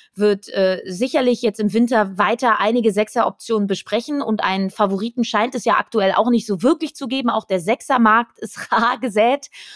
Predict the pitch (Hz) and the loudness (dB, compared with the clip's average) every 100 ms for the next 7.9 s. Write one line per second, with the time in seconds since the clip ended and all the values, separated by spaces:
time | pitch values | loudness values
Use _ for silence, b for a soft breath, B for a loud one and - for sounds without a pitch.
0 | B - 208 208 196 196 190 190 - 160 | B -4 -2 -2 -2 -2 -2 -4 -8 -10
1 | 165 196 254 277 - _ _ _ 196 196 | 2 4 4 2 0 _ _ _ -2 -2
2 | - 165 165 220 302 - 208 190 202 208 | -6 -8 -4 0 0 0 -2 -2 -2 -2
3 | 180 160 - 208 220 277 - 226 233 - | -4 -4 -4 -4 -2 -4 -2 -4 -4 -8
4 | - 214 214 214 208 277 - - 196 175 | -4 -2 0 0 2 0 -4 -2 2 2
5 | - 202 180 156 151 B B B B _ | 0 0 2 0 -4 B B B B _
6 | 196 208 - 170 208 214 208 202 b b | -6 -6 -2 0 2 0 -2 -6 b b
7 | _ 190 190 208 233 214 208 202 | _ 0 2 2 4 4 4 0